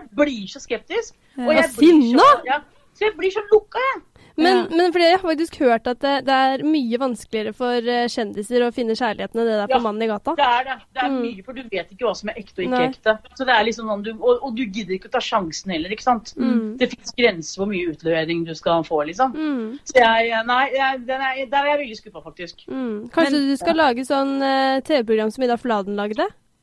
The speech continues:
Speaker 3: Men det
Speaker 1: Ja.
Speaker 3: funka jo ikke da, det var ingen av de tre som fikk, eh, kjæreste.
Speaker 2: <laughs> Det er litt dårlig stemning.
Speaker 1: Men han fikk jo kjæreste, han, eh, hva er det, hvem er det navnet i dag, da?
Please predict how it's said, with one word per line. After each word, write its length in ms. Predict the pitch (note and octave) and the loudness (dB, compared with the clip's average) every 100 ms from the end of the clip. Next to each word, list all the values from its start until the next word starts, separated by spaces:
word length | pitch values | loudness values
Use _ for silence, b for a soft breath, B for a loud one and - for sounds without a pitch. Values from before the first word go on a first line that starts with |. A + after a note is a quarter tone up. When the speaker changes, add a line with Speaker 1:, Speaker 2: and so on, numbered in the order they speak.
| _ b b b b - | _ b b b b 0
Speaker 3:
Men 120 | C#4+ | 2
det 100 | D#4 | 4
Speaker 1:
Ja. 60 | - | 4
Speaker 3:
funka 380 | F4 B3 - | 4 4 2
jo 40 | G#3+ | 0
ikke 140 | D4 | 4
da, 60 | D#4+ | 2
det 80 | D4 | 4
var 100 | D4 | 2
ingen 360 | D#4 C#4 A3 A#3+ | 2 2 2 0
av 80 | |
de 160 | B3 B3+ | 0 -2
tre 160 | B3 A3 | -2 -2
som 160 | B3 | 2
fikk, 280 | C4 B3 - | 2 2 -2
eh, 180 | B3+ D4 | 2 2
kjæreste. 560 | C4+ A3 D#4+ D4 C#4+ C4+ | 2 0 2 2 2 2
Speaker 2:
<laughs> 0 | |
Det 80 | C4+ | 4
er 160 | C#4 | 2
litt 200 | C4+ C#4+ | 0 -4
dårlig 340 | A#3+ C#4 B3 B3 | 0 0 0 -4
stemning. 420 | - B3+ A#3+ C4+ | -2 0 2 4
Speaker 1:
Men 120 | E4 | 6
han 180 | G#4 - | 6 6
fikk 180 | G#4 F#4 | 6 6
jo 80 | A4+ | 4
kjæreste, 380 | B4+ B4+ F#4 F#4 | 6 2 0 -2
han, 280 | D#4+ D4+ | -2 -2
eh, 200 | D#4+ D#4+ D4+ _ | -6 -6 -10 _
hva 80 | D#4 A#3 E3+ | -10 -10 -10
er 40 | |
det, 120 | A#3 | -10
hvem 40 | C4+ | -8
er 60 | G#3 | -8
det 100 | B3+ | -8
navnet 220 | A3+ G3 | -12 -12
i 40 | A3 | -10
dag, 140 | B3 | -4
da? 140 | D#4+ | -4